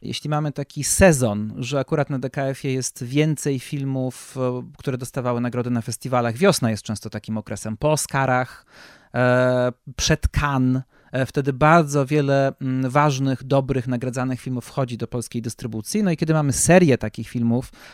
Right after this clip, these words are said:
bardzo głośnych, no to mamy zdecydowanie większą frekwencję. Natomiast to, co,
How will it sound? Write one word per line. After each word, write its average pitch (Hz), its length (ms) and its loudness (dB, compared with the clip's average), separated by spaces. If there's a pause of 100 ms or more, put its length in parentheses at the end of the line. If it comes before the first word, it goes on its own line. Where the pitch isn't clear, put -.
(100)
bardzo 131 280 2
głośnych, 147 440 2
no 160 60 -4
to 160 80 -4
mamy 147 160 0
zdecydowanie 139 480 -4
większą 123 340 0
frekwencję. 104 520 -10
Natomiast 175 360 -2
to, 214 100 0
co, 208 220 0